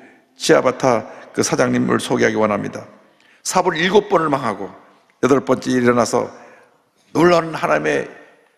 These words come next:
축복을 받고 하나님의 영광을 나타내는 귀한 하나님의 사람인데요. 이분은 전남 보성급 벌교읍에서 삼형제 중 둘째 아들로 태어났습니다. 그런데 아버지가 얼마나 폭력적인지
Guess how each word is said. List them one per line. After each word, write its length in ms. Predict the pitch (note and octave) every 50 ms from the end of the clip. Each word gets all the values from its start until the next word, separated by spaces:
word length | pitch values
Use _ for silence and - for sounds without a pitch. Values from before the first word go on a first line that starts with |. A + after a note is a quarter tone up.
| _ _ _
축복을 320 | - - - E3 D#3 C#3+
받고 460 | C#3 C3+ - - C3 B2 A2 - - -
하나님의 220 | - D3 C#3 C#3
영광을 180 | C3 B2+ B2+ B2
나타내는 300 | B2 - A#2+ B2 A#2+ -
귀한 340 | - - - - B2+ B2 A#2+ A#2 A#2 - - - -
하나님의 280 | - C#3 C3+ B2+ A#2+
사람인데요. 600 | - B2+ A#2 - A#2+ A#2 A2+ A2 A#2+ D3 F#3 A3+ A3+ - - - - _ _ _ _ _ _ -
이분은 400 | B2 C3+ B2+ C3 C3+ C3+ C3 B2+ - - - - - - - _ _
전남 460 | - - B2+ C3 C3 C3 C3 C3 B2+ B2+
보성급 520 | C3 B2 A#2+ B2+ B2+ B2+ C3 B2+ - -
벌교읍에서 800 | - A#2 B2 C3 B2+ C3+ C3 B2+ A#2+ A#2+ G#2+ - B2+ A2 G#2 - - - - - - - _ _
삼형제 680 | - - - - F3+ E3+ E3 D#3+ D3+ D3+ D3+ D3 D3+ C#3+
중 180 | D3 D3 B2+
둘째 480 | - C#3 C3+ B2 - - - C#3+ C3+ C3
아들로 320 | B2+ B2 A#2+ A#2+ A#2+ A#2+
태어났습니다. 680 | - - B2 A2+ G#2+ G#2+ - - G#2+ G#2 F#2+ - - - - _ _ _ _ _ _
그런데 260 | - - F3+ F3+ G3+
아버지가 680 | F3+ - - - D#3 E3+ D#3+ E3+ E3+ E3 D3+ - - - - - - _ _ _ _ _
얼마나 520 | - C#3 E3+ E3+ F3 F3+ F3 E3+ D#3+ - - - - - - - - _ _ _ _ _
폭력적인지 840 | - G#3+ G#3+ G3 F3+ D3+ - - D#3+ C#3 C3+ C3 B2 C3+ B2+ A#2+ A2+